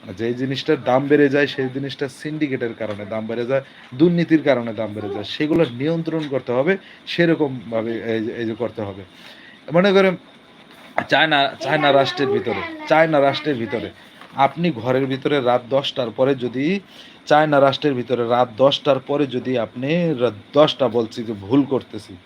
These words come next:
দশটা না, সাড়ে, সাড়ে আটটা, নয়টা, এক কথায়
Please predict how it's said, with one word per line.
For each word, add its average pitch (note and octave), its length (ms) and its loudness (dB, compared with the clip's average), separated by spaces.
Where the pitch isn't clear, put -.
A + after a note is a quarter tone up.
দশটা C3 380 0
না, G2+ 180 -12
সাড়ে, D#3+ 460 6
সাড়ে D#3+ 340 4
আটটা, C3 280 2
নয়টা, C3 420 2
এক C3+ 180 -4
কথায় D3+ 400 4